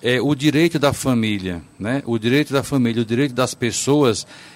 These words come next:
ela também, de certo modo, é implicado, é, vamos dizer, agora puxando para a minha área, na Igreja Católica. Por que que a Igreja Católica exige um casamento civil?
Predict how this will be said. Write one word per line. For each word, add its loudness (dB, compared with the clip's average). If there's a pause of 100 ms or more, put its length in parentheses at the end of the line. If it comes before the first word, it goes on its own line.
(100)
ela 4
também, 2
de -2
certo 0
modo, 4
é 4
implicado, 0
é, -2
vamos -2
dizer, 0
agora 0
puxando -4
para 2
a 2
minha 0
área, -6
na 0
Igreja 0
Católica. -4 (580)
Por 2
que 4
que 0
a 6
Igreja 2
Católica -2
exige 0
um 0
casamento 0
civil? -4